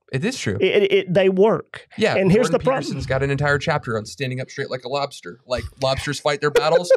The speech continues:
Speaker 2: <laughs>
Speaker 1: and they have straight postures, and our, our serotonin's the same as theirs, and all this other stuff. Yeah.
Speaker 2: And, and it, those things are true, and they actually work. Problem is, are they biblical? And more importantly, are these behaviors cultivating the virtues that we want and the virtues God calls us to?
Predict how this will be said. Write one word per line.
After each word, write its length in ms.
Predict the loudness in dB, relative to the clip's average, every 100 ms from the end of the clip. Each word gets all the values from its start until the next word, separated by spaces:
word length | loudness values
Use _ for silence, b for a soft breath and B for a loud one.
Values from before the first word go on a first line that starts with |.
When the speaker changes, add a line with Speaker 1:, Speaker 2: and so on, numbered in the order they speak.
| 2
Speaker 2:
<laughs> 160 | -2 -2
Speaker 1:
and 80 | -2
they 80 |
have 180 | 0 -2
straight 260 | -2 -4 -2
postures, 500 | -4 -4 -4 -6 -4
and 100 | -2
our, 240 | 2 2 0 B B
our 200 | 0 0
serotonin's 640 | -4 -4 -4 -2 -2 -2 -4
the 60 |
same 220 | -6 -4 -4
as 100 | -4
theirs, 360 | -4 -2 -4 -4
and 80 |
all 60 | -4
this 140 | -4 -6
other 100 | -8
stuff. 180 | -8 -8
Yeah. 100 | 0
Speaker 2:
And, 140 | 2 4
and 160 | 2 4
it, 280 | 2 2 0
those 220 | 2 2
things 240 | 2 2 0
are 40 |
true, 260 | 0 2 4
and 100 | 4
they 100 | 2
actually 400 | 0 -2 0 0
work. 500 | 2 2 2 0 -4
Problem 380 | -2 0 2 4
is, 260 | 4 2 -4 _ _ _ _ _ _ 0
are 180 | 2
they 140 | 4 4
biblical? 560 | 4 4 2 4 2 4
And 200 | 4 6
more 160 | 6
importantly, 800 | 4 2 4 4 4 2 2 0 -10 -4
are 180 | 0 2
these 260 | 2 0 2
behaviors 760 | 2 2 2 0 0 -2 -2
cultivating 840 | -8 0 0 2 2 2 2 2 0
the 80 |
virtues 500 | 2 2 2 0 -2
that 140 | -2 0
we 140 | 0
want 560 | 0 0 0 0 -2 -8
and 160 | 0 2
the 60 | 4
virtues 380 | 2 2 -2 -2
God 260 | 0 -2
calls 320 | -4 -6 -6 -8
us 140 | -14
to? 140 | -14